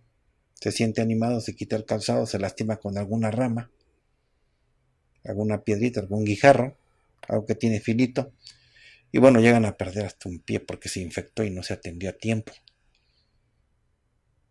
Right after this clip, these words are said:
Bueno, todo eso no es alarmante, pero sin embargo ha habido casos y entonces sí hay que estar pendiente de que no nos suceda a nosotros. A veces lo vemos lejano, ¿no?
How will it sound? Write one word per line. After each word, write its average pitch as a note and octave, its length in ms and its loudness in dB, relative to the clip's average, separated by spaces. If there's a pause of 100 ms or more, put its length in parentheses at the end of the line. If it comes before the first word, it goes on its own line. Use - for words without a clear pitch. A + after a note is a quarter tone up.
(140)
Bueno, A2 300 -2
todo A2 200 -2
eso D#3 200 -2
no G#2+ 180 -4
es G2+ 120 -12
alarmante, G2+ 540 -8
pero G2 200 -8
sin G#2 200 -8
embargo G#2 380 -6
ha F3 60 -4
habido A2 260 -4
casos A2+ 400 -6
y - 40 -6
entonces G#2 340 -10
sí G#2+ 100 2
hay F#2+ 80 0
que - 120 -8
estar F#2 360 -4
pendiente G2+ 420 -8
de A#2 100 -6
que G2+ 120 -6
no F#2+ 120 -6
nos F#2+ 120 -12
suceda F#2+ 360 -8
a - 20 -8
nosotros. B2+ 480 0 (340)
A D3 100 8
veces G#3 220 8
lo F#3+ 80 6
vemos F3+ 240 8
lejano, C#3 360 2
¿no? B2+ 200 -4